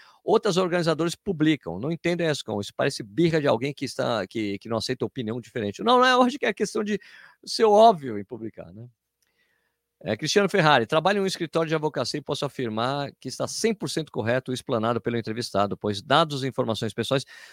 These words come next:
não se confundem com uma simples colocação em uma prova." Perfeito.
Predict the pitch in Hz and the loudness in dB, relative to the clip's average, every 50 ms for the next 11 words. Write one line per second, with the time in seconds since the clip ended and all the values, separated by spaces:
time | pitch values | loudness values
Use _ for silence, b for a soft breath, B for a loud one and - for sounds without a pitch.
0 | B B 160 180 220 214 - - 202 - 190 180 151 - 170 175 170 170 - - | B B 2 4 4 4 4 0 -2 0 0 -2 0 0 0 0 0 0 -2 -2
1 | 170 165 160 160 - - - 175 175 - 170 147 - - 160 151 151 - - 139 | -2 0 0 0 0 0 -2 -2 -2 -2 -6 -8 -4 -2 0 0 0 0 0 -2
2 | 127 - 143 139 139 135 135 131 113 - 113 113 107 98 90 85 82 - - _ | -2 -2 -2 -2 -2 -2 -2 -2 -2 0 0 0 0 0 -2 -6 -10 -12 -16 _
3 | _ - - - _ 78 87 92 95 - - 107 78 | _ -16 -16 -10 _ -4 -4 -4 -4 -4 -4 -6 -6